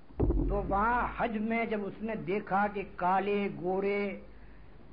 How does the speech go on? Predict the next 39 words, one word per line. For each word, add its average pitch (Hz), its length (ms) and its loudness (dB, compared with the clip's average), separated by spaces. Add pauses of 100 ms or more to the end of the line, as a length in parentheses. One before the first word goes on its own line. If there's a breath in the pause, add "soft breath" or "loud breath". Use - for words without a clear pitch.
ایشیا 202 480 4
کے، 190 240 0
افریقہ 196 600 2
کے، 185 300 -2
یورپ 202 460 2
کے، 185 240 0
امریکہ 196 440 0 (100)
کے، 180 120 -4 (140)
ہر 220 100 0 (100)
جگہ 202 360 2
کے 185 100 -8
مسلمان 165 640 -2 (260)
ایک 233 380 2
لباس 170 500 2
میں 180 200 -4
اور 151 160 -4 (120)
ایک 214 300 0
ہی، 180 220 -4 (140)
اے، 147 340 -2 (140)
خدا 165 220 0
کے 156 180 -4
گھر 135 100 -2
کی 139 200 -12
طرف 143 220 -6
چلے 143 180 0
جا 120 200 -2
رہے 117 80 -6
ہیں 107 120 -12 (580 loud breath)
اور 208 180 4 (100)
کسی 240 240 -2
کا 226 140 2
کسی 208 260 -6
کے 196 120 -4
ساتھ 175 280 2
کوئی 208 200 2
امتیاز 160 420 0
نہیں 143 280 0
ہے 139 60 0
اور 135 100 -2